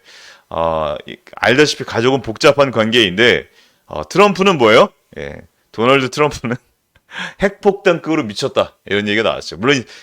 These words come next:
이 안에 이, 이슈가 있습니다. 그 이분 아들이 장-, 장애인이신데 장애인을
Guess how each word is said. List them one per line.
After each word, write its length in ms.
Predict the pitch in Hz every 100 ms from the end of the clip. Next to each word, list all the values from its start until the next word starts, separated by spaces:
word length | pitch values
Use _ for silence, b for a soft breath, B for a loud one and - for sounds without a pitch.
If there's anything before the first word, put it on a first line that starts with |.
| B
이 160 | 139 180
안에 180 | 151 151
이, 280 | 131 156 -
이슈가 400 | 120 - 170 120
있습니다. 420 | - 123 104 90 -
그 200 | - 104
이분 300 | 90 104 156
아들이 440 | 104 95 110 127 147
장-, 420 | - 107 123 - _
장애인이신데 1000 | - 92 127 147 139 101 95 131 104 - _ _ _ _ _ _ _ - _ -
장애인을 560 | 107 117 120 120 98